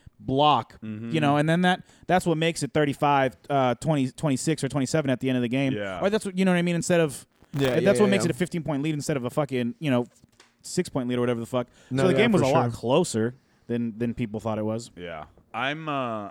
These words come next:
Speaker 2: I'm worried if the Vikings come out Thursday night like they did against the Bills,
Speaker 1: There's
Speaker 2: the Ra-,
Speaker 1: no
Speaker 2: the
Speaker 1: way.
Speaker 2: Rams are gonna score a hundred.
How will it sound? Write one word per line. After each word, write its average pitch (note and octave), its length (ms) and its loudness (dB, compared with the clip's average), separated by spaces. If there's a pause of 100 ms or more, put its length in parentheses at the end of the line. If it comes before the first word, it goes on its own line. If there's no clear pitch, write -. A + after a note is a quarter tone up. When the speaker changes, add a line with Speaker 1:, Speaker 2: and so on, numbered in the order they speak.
Speaker 2:
I'm C3+ 220 -10
worried B2+ 300 -4
if A2+ 160 -8
the G#2+ 60 -12
Vikings A2 640 -8
come A2+ 160 -8
out A2 200 -6
Thursday G#2+ 300 -8
night G2+ 260 -10
like G2 200 -10
they G2 100 -10
did G2 140 -8
against G2 220 -12
the G2 80 -16
Bills, F#2 360 -10
Speaker 1:
There's E3+ 160 -2
Speaker 2:
the D3 60 -4
Ra-, C3 60 -2
Speaker 1:
no G#2 180 -6
Speaker 2:
the A#2 140 -2
Speaker 1:
way. A2 60 -6 (160)
Speaker 2:
Rams A#2+ 200 -6
are C3+ 80 -6
gonna A#2 160 -6
score G#2+ 560 -4 (340)
a G#2+ 120 2
hundred. F2 640 -4